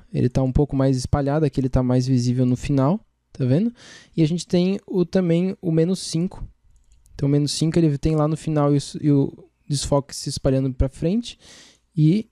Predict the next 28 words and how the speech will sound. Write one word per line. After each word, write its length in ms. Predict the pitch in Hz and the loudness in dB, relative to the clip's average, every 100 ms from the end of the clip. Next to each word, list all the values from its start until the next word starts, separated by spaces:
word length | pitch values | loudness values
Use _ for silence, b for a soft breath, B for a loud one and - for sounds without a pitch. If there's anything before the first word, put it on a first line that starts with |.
| - | -4
esse 200 | 147 165 | 0 -2
aqui 380 | - 151 170 - | -2 -2 -2 -4
é 120 | - | -2
lá 140 | 139 135 | 0 0
no 120 | 143 | -2
final 420 | - 151 139 151 | -4 -2 2 2
e 40 | |
o 40 | 156 | 0
so-, 300 | - 151 156 - | -2 -4 -4 -8
desfoque 560 | 151 147 - 156 147 - | -10 -8 -4 -2 -2 -4
se 100 | - | -10
espalhando 400 | - 147 139 143 | -4 -2 -2 -2
pra 160 | 156 | -2
trás, 500 | 160 147 123 107 - b b b _ _ | 0 0 0 -4 -10 b b b _ _
tá? 300 | 120 120 - _ | 0 0 -2 _
Então, 260 | - 143 165 | -2 -2 -2
pra 180 | - 143 | 0 0
isso 120 | - | -2
que 60 | |
serve 300 | - 156 147 | -2 0 0
o 20 | 170 | 0
bias. 400 | 139 98 110 - | 0 -2 -6 -8
O 60 | - | -2
normal 460 | 175 170 147 160 202 B B - | 2 2 2 2 0 B B -2
é 60 | |
ele 100 | 135 | 0
ficar 240 | 131 - 123 | 0 -2 -2
desligado 580 | 123 160 165 139 170 | 0 0 2 2 0